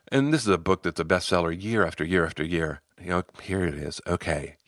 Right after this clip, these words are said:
This is what I was looking for. The second agreement is don't take anything personally. And here is something he says about that.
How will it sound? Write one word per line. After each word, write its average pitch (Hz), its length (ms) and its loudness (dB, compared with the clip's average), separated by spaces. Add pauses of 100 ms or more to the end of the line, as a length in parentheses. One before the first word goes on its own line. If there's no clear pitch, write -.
(160)
This 147 160 4
is 180 60 4
what 160 100 6
I 135 40 8
was 120 140 0
looking 87 200 0
for. - 200 -8 (1500)
The 110 100 0
second 190 280 6
agreement 120 400 4
is 87 240 2
don't 87 560 2
take 82 480 -2
anything 87 640 -4
personally. 85 760 -2 (720)
And 90 160 -4
here 120 300 0
is 165 100 -2
something 104 300 0
he 104 180 -2
says 156 280 0
about - 260 -8
that. - 220 -14